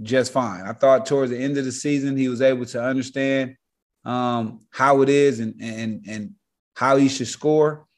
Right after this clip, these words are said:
And I think moving forward, 'cause he didn't have a senior in high school. So I think moving forward,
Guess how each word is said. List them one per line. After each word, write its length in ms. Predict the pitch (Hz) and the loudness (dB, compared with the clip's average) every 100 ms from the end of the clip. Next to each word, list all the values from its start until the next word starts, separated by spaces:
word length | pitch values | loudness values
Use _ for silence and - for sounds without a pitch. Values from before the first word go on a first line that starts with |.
| _ _ _ | _ _ _
And 120 | - | -10
I 80 | 113 | -8
think 240 | 113 131 120 | -4 -2 0
moving 340 | 135 135 127 | 2 2 0
forward, 580 | 113 151 156 139 120 - | -4 0 4 4 2 -6
'cause 140 | 113 | -4
he 100 | 131 | 0
didn't 140 | 160 151 | 4 4
have 140 | 143 | 2
a 60 | 135 | -2
senior 400 | 147 143 131 123 | -4 -4 -2 -4
in 60 | |
high 140 | 123 131 | -4 -6
school. 340 | - 107 95 _ _ _ _ _ _ | -8 -16 -18 _ _ _ _ _ _
So 120 | - | -6
I 80 | 110 | -4
think 280 | 117 135 120 | 0 0 2
moving 340 | 131 135 131 | 2 4 2
forward, 560 | 127 139 143 143 135 | 0 4 6 6 4